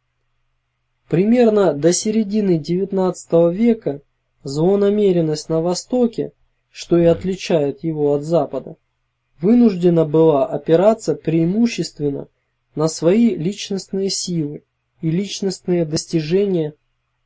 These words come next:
в освоении тех или иных генетически заложенных навыков,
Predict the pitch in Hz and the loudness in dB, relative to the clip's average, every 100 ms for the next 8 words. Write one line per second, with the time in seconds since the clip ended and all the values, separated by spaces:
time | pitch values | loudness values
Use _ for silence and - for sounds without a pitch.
0 | _ - 143 160 - 160 185 208 190 165 | _ -8 -2 -2 2 2 2 0 0 0
1 | 147 - 208 - 156 151 151 185 185 _ | -2 -2 -2 0 -6 -4 -2 -2 -2 _
2 | _ - 147 147 165 151 - 196 - 175 | _ -14 -6 0 0 -2 -4 -8 -6 -8
3 | - 147 147 156 175 170 170 165 156 156 | -6 -6 -4 -2 -2 -2 -4 -4 -6 -4
4 | 143 139 143 - | -4 -6 -12 -20